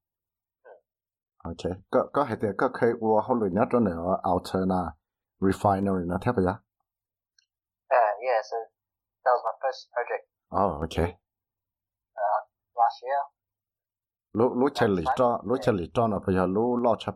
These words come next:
Speaker 2: lại nhá cho Victoria nó là lũ nhá tao chỉ lòng.
Speaker 1: Thì giờ ai chơi, ai chơi nào? À, nó chỉ một cái ở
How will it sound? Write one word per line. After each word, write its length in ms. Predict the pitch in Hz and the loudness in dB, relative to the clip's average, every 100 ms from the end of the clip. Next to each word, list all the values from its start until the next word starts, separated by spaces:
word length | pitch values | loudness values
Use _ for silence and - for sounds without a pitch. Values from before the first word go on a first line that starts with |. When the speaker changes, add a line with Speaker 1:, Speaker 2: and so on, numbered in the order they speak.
| - | 0
Speaker 2:
lại 140 | 80 76 76 90 | 0 0 0 2
nhá 80 | 98 | 2
cho 60 | 95 82 82 73 | 2 2 0 0
Victoria 360 | 80 - 76 69 | -2 0 0 2
nó 60 | 78 | 0
là 240 | 73 73 73 | 0 2 2
lũ 80 | 85 95 | 2 2
nhá 80 | 92 80 | 2 2
tao 100 | 65 | -2
chỉ 80 | 71 73 | -2 -2
lòng. 140 | 69 - _ _ _ _ _ _ _ _ _ _ _ _ 147 147 _ | -4 -8 _ _ _ _ _ _ _ _ _ _ _ _ _ -20 _
Speaker 1:
Thì 80 | 160 127 | -8 2
giờ 120 | 123 120 - | 4 4 2
ai 60 | 127 | -4
chơi, 140 | - 123 - 139 | -4 -8 -4 -6
ai 40 | - | -2
chơi 100 | 131 | 0
nào? 100 | 110 110 _ _ - | 0 -2 _ _ -4
À, 0 | 110 | 0
nó 60 | 135 131 | 0 0
chỉ 120 | 117 110 - | -6 -6 -14
một 100 | - - | -16 2
cái 100 | 117 | 4
ở 40 | 107 | 4